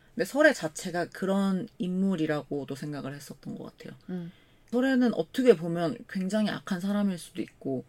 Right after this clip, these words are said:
Speaker 1: 그냥 살인 용의자일 수도 있는데, 누가 보면 그냥 절절한 사랑을 하고 있고 사랑을 받고 싶은, 그러니까 설애가 그런 얘기를 하잖아요. 중간에 혜준이 막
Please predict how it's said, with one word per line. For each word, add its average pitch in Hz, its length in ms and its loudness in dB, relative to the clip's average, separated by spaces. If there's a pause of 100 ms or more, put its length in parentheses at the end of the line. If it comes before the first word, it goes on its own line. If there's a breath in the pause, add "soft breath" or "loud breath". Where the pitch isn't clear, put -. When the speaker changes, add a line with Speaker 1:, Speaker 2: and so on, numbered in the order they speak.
(200)
Speaker 1:
그냥 190 220 -2
살인 226 280 4
용의자일 147 500 -4
수도 - 220 -8
있는데, 131 460 -4 (520 soft breath)
누가 208 220 0
보면 180 300 -2
그냥 165 220 -4
절절한 180 440 -2
사랑을 220 480 0
하고 220 480 -2
있고 208 480 -2 (140)
사랑을 262 380 2
받고 190 340 -6
싶은, 233 540 -4 (920)
그러니까 160 120 -4
설애가 226 360 2
그런 165 280 0
얘기를 135 360 -2
하잖아요. 147 440 -6
중간에 131 480 -6 (560 soft breath)
혜준이 220 320 2
막 139 180 -2